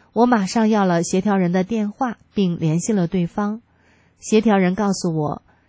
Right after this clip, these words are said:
要获得入场券需要写一篇修炼体会。我没有多想，便写了一篇简短的心得体会提交了上去。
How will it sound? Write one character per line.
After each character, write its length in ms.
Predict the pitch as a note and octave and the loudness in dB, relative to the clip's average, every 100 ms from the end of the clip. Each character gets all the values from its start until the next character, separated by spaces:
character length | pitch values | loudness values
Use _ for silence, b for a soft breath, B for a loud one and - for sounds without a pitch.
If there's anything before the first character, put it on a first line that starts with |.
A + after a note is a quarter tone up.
| _ | _
要 180 | C#4 C4+ | 0 2
获 180 | - C#4 | 2 2
得 160 | A3 | 2
入 160 | A3+ C#4 | 2 0
场 280 | A#3+ F#3 D#3+ | 0 -4 -4
券 300 | - B3 A3 | -4 -6 -6
需 180 | - G3 | -6 0
要 160 | F#3 F3 | 2 2
写 220 | - C#3+ | -2 -4
一 100 | C#3+ | -6
篇 320 | - F3+ F3 | -6 -4 -2
修 160 | F3+ F#3 | -2 -2
炼 220 | F#3 E3 | -2 -4
体 260 | - C#3+ | -6 -10
会。 300 | C#3+ G3+ F3+ - _ _ _ _ _ _ | -6 -4 -4 -6 _ _ _ _ _ _
我 120 | G#3+ | 2
没 140 | G3+ | 4
有 140 | B3+ B3+ | 4 2
多 180 | G3+ G3 | 2 0
想， 400 | - D#3 D3 G#3 - | 0 -4 -4 -10 -2
便 200 | A3+ A3 | 0 2
写 180 | F3+ | -2
了 100 | C#3+ | -2
一 140 | E3+ F#3 | -2 -4
篇 320 | - F#3+ G3 | -2 -4 -4
简 320 | - D#3 E3 | -4 -4 -2
短 220 | G#3+ D#3 | -2 -2
的 160 | D3+ D#3 | -2 -4
心 200 | - F3 | -2 -4
得 140 | D#3+ | -2
体 220 | D#3+ - C3+ | -4 -6 -6
会 220 | F#3+ E3+ | -4 -6
提 260 | - D#3+ | -6 -6
交 200 | D#3+ A3 | -4 -4
了 80 | A3+ | -4
上 240 | F#3 E3+ D3 | -4 -4 -6
去。 280 | - D#3 | -6 -8